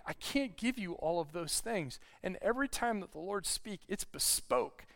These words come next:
it's couture, it is tailored exactly for you, because his Holy Spirit knows you.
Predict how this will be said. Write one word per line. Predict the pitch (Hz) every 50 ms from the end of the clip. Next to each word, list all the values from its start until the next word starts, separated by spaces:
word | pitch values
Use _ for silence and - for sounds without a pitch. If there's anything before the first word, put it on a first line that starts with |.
| - -
it's | - 240 - - - - - -
couture, | - - - 220 202 - - - - 254 254 233 - 123 - - - -
it | - 254
is | 208 165 -
tailored | - - - - - 220 226 208 165 143 - -
exactly | 147 147 160 165 - - 214 208 - - 208
for | 185 - - 196
you, | 185 180 214 214 180 139 - - - - - - - _ _ -
because | 190 - - 190 170 -
his | 220 202 -
Holy | - 220 226 226 202
Spirit | - - - - 220 202 180 170
knows | 165 180 185 185 196 208 220 247 240 226 190 170 160
you. | 156 143 127